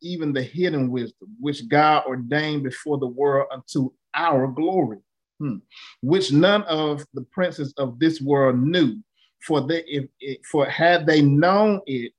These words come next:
they would not have crucified the Lord of glory. But as it is written, I have not seen, nor ear heard, neither have it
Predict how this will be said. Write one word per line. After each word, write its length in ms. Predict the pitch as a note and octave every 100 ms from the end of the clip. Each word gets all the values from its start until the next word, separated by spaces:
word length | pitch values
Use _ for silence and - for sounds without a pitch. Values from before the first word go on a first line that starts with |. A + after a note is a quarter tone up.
| -
they 140 | D3
would 340 | D3 C#3+ E3 D3
not 300 | D#3 D#3 B2+
have 240 | D3 C3 - -
crucified 640 | A#3 A#3 - C#3 C#3+ C3
the 80 | C#3
Lord 320 | C3+ C3 C3
of 160 | C#3+ C3+
glory. 420 | D#3+ E3+ C#3+ G#2+ _ _ _ -
But 260 | B2+ D#3+ -
as 360 | D#3+ F3+ F#3+ F3+
it 120 | F3 F3+
is 200 | F3 D#3+
written, 340 | F#3+ E3 A#2+ _ -
I 280 | D#3 F3+ F#3
have 280 | F3+ F3
not 300 | D3 D3+ D#3
seen, 560 | - - C#3+ B2 A#2 B2 A2+
nor 320 | C#3 D#3+ E3+
ear 200 | D3+ D#3+
heard, 420 | D#3 B2+ A2+ G#2+ - _ _
neither 340 | A#2 D3 D#3+ D3+
have 440 | C#3+ D3 D3 C#3+
it 120 | C#3